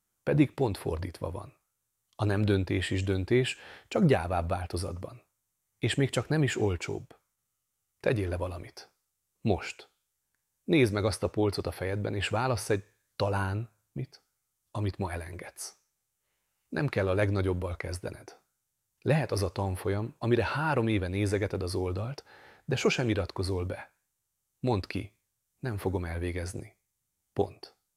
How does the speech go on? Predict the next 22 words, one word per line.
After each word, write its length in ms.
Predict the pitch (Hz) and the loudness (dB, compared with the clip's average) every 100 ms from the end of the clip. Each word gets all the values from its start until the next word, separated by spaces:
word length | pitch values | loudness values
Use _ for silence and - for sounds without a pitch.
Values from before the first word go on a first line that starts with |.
| _ _ _ _ | _ _ _ _
És 180 | 127 - | 0 2
érezd, 540 | - 160 160 107 98 | 6 8 8 6 0
ahogy 300 | - 101 101 | 0 2 2
hirtelen 720 | - 147 170 - 104 90 92 - _ _ _ - | 4 8 8 6 -2 -2 -6 -12 _ _ _ 0
tíz 280 | 190 180 113 | 4 6 4
dekával 460 | 107 104 95 95 | 2 0 -2 -2
könnyebb 340 | - 92 90 92 | 0 -2 0 -4
lesz 220 | 92 - | -6 -8
a 40 | |
fejed. 480 | - 95 87 - - _ _ _ _ _ _ _ _ | -8 -8 -8 -14 -20 _ _ _ _ _ _ _ _
Vagy 220 | - 160 - | -2 -2 0
fordítva. 640 | 101 82 85 - - - _ _ _ _ _ | 0 0 -2 -6 -10 -12 _ _ _ _ _
Válassz 480 | - 123 147 127 - | 0 2 2 0 2
egy 240 | 110 101 _ _ _ _ | 2 2 _ _ _ _
talánt, 580 | - - 127 107 104 110 | 4 6 6 4 0 -2
és 160 | - - | -4 0
változtasd 680 | 107 98 95 - 104 95 _ _ | 0 0 -2 -2 -2 -2 _ _
igenné. 580 | 113 98 87 90 - - _ _ _ _ | 2 2 0 -4 -10 -16 _ _ _ _
Írd 280 | 143 160 117 | 8 8 8
be 100 | 104 | 2
a 60 | |
naptárba. 760 | 92 92 - 95 85 95 - | 0 -2 -4 -6 -6 -6 -8